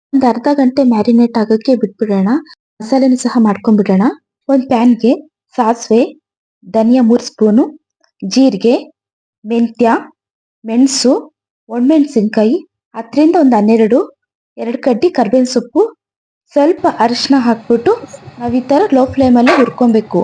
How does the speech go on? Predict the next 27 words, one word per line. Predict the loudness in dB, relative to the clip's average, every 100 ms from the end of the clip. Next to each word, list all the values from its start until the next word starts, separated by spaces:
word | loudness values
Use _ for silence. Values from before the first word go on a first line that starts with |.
| -6 -20 -12
ಈ | -10 -6
ರೀತಿ | -2 0
ಹುರ್ಕೊಂಡಾಗ | 0 0 0 0 0 0 0 0
ಏನಾಗುತ್ತೆ, | 0 0 -2 -4 -8 -12 -20 -16
ಸ್ಮೆಲ್ | -4 -2
ಚೆನ್ನಾಗಿರುತ್ತೆ. | -2 -2 0 0 0 -2 -2 -2 0
ನಾವು | 0 0 0 0
ಉರಿ | 2
ಯಾವಾಗ್ಲೂ | 2 2 0 0 0
ಕಡಿಮೆ | 0 0 0
ಇರ್ಬೇಕು, | 0 -2 -2 -4 -6 -18 -14 -4
ಜಾಸ್ತಿ | 0 0 0 -2
ಇಟ್ಟಾದಾಗ | 0 -2 -2 -2
ಸೀದೋದಂಗ | -2 0 2 2 0 0
ಆಗುತ್ತೆ, | 0 -2 -2 -4
ಸಾಂಬಾರ್ | -2 0 2 2
ಅಷ್ಟೊಂದು | 0 -2 0 2 2 -2 -8 -20 _
ಟೇಸ್ಟ್ | -6 -4 -4 0
ಇರೋದಿಲ್ಲ. | 0 2 0 0 -2 -6 _ _
ಇವಾಗ | -8 -4 -2
ಆಗಿದೆ, | -2 0 0 0
ನೋಡ್ತಾ | 0 -2 0
ಇದ್ದೀರಲ್ಲ, | 0 2 0 2
ಲೋ | 0
ಫ್ಲೇಮಲ್ಲೇ | 0 0 2 2 2
ಇಟ್ಕೊಂಡು | 0 -2 -2 0 2
ನಾನು | 2 2